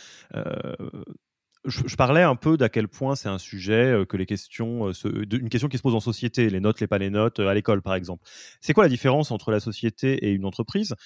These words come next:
C'est que la culture d'une société est forcément, euh, euh, comment dire,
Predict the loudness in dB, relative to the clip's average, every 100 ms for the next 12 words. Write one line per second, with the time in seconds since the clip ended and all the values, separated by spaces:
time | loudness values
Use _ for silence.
0 | -20 _ -6 -6 0 2 2 0 0 -2
1 | -2 -2 -2 0 -2 0 2 2 0 -4
2 | -4 -6 -4 -2 0 -2 -2 -4 -2 0
3 | 0 0 -2 -4 -8 -10 -14 -14 -14 -14
4 | -16 -10 -4 -2 0 -2